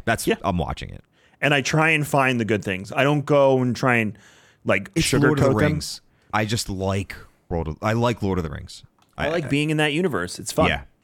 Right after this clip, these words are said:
Speaker 1: exactly.
Speaker 2: Even when it's shit. And that's, that's the beauty of Star Wars. Even when
Speaker 1: That's
Speaker 2: Star Wars is shit, it's still fun to be in that universe.
Speaker 1: I'm right there with you.
Speaker 2: Um, so season two probably won't see it till, like, twenty twenty-four 'cause they just started filming it, like, two weeks ago.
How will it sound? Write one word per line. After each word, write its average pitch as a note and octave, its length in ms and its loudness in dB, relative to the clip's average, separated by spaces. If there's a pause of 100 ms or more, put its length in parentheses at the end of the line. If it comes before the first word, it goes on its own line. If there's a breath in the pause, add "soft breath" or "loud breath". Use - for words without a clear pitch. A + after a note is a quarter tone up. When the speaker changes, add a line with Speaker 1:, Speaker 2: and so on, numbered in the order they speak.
(160)
Speaker 1:
exactly. D2 480 -6 (540)
Speaker 2:
Even C#3+ 240 -6
when C#3+ 120 -2
it's B2 120 -4
shit. D3 260 -2
And G2 140 -4
that's, A2+ 240 0
that's D3 300 -8
the D3 60 -10
beauty B2 220 -12
of C3+ 100 -10
Star D#3 240 -4
Wars. A2 340 -10
Even C3+ 280 0
when D3 200 2
Speaker 1:
That's G#2 140 0
Speaker 2:
Star G#2+ 200 4
Wars B2+ 260 4
is C3+ 140 -2
shit, G#2+ 300 0
it's - 180 -6
still A#2+ 300 2
fun A2 260 0
to A#2+ 60 2
be F#2 200 -2
in F#2 100 -4
that G2 180 -4
universe. C3 560 -6 (180)
Speaker 1:
I'm F2+ 220 -2
right G#2+ 220 0
there B2+ 200 2
with G#2+ 220 0
you. E2 120 -2 (1000)
Speaker 2:
Um, F#2 380 -12 (300)
so B2+ 520 -4 (760)
season E3 460 -6
two C#3 500 2
probably C#3 260 0
won't A#2+ 260 0
see A#2+ 140 -6
it G#2 100 -10
till, G#2+ 100 -14
like, F#2+ 160 -16
twenty A2+ 200 -12
twenty-four G2 420 -2
'cause F2 120 -8
they G2+ 80 -2
just G2 240 -2
started F#2+ 200 -2
filming F2 320 -2
it, D#2+ 80 -8
like, E2 140 -10
two G2+ 160 -4
weeks F#2 200 -10
ago. F#2+ 300 -6